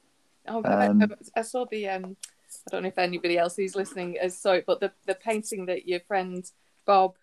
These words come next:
Speaker 1: did,
Speaker 2: <laughs>
Speaker 1: um, who
Speaker 2: Yeah.
Speaker 1: sells the cards. I, I mean, there's so much emotion and everything in that picture. It's a, it's an amazing, amazing thing. It sums it
Speaker 2: Yeah.
Speaker 1: up quite well, I think.
Speaker 2: Yeah, no, yeah, absolutely, absolutely. And, uh,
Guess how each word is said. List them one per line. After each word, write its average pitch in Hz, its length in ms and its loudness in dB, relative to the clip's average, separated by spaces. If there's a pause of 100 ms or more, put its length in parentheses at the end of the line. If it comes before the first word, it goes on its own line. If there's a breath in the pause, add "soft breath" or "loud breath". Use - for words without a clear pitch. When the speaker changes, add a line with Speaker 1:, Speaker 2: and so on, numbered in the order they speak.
Speaker 1:
did, 160 320 -4
Speaker 2:
<laughs> - 40 6
Speaker 1:
um, 139 320 8 (140)
who 190 80 0
Speaker 2:
Yeah. 196 60 -4
Speaker 1:
sells - 500 2
the 185 60 -10
cards. 170 600 -6
I, 208 260 -6
I 190 60 -2
mean, 202 160 -8
there's 196 140 -10
so 226 220 -4
much 185 340 -8 (380)
emotion 196 720 -4
and 170 320 -8 (220)
everything 185 480 -6
in 170 120 -8
that 165 220 -6
picture. 180 320 -8
It's - 180 -12
a, 180 120 -4
it's 180 160 -10
an 190 80 -6
amazing, 175 580 -4 (380)
amazing 175 460 -4
thing. 165 340 -10
It 180 160 -6
sums 202 180 -2
it 120 40 6
Speaker 2:
Yeah. - 160 10
Speaker 1:
up - 140 -2
quite 180 200 2
well, 185 180 0
I 175 60 -2
think. 156 320 -10 (220)
Speaker 2:
Yeah, 110 260 8
no, 104 240 -4
yeah, 107 220 -2
absolutely, 98 560 -8 (160)
absolutely. 98 560 -6 (200)
And, 98 300 -2
uh, 98 280 2